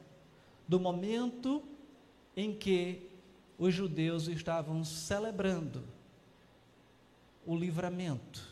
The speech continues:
que pelo sangue do Cordeiro tinha ocorrido há mil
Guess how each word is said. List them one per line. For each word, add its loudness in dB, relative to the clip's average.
que 2
pelo 0
sangue -4
do -4
Cordeiro 0
tinha 0
ocorrido 2
há 0
mil 0